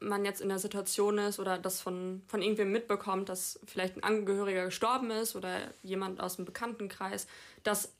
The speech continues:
allein auch schon in die Angehörigen, die zurückgeblieben sind, dass man da viel mehr sich untereinander austauscht, über seine Gefühle redet. Und, äh, ich hab das auch schon oft erlebt, dass das einfach,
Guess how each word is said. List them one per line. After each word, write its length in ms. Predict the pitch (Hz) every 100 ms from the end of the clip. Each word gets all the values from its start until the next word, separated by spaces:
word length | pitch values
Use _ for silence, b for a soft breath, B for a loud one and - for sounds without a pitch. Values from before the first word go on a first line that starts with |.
| _
allein 380 | 202 196 220 247
auch 180 | 196 208
schon 460 | - 202 202 196
in 560 | - 190 190 190 185 185 - _ _ _ _
die 80 | 202
Angehörigen, 500 | 247 247 196 196 190
die 140 | 190 185
zurückgeblieben 720 | - - 196 - 185 180 180
sind, 260 | 175 175 180
dass 260 | 185 - B B B B
man 180 | 202 202
da 300 | 208 226 247
viel 320 | - 247 262
mehr 480 | 220 214 208 208 214
sich 240 | 202 214
untereinander 400 | 208 208 202 196
austauscht, 480 | 214 226 - 202 196
über 120 | 185
seine 180 | 190 196
Gefühle 400 | 175 - 262 220
redet. 320 | 185 190 196
Und, 320 | 180 185 185 -
äh, 260 | 180 180 180 B B
ich 60 | -
hab 80 | 220
das 100 | 208
auch 160 | 214
schon 100 | 220
oft 260 | - 240 -
erlebt, 320 | 196 214 214
dass 140 | 190
das 160 | 196 202
einfach, 400 | 202 196 196 196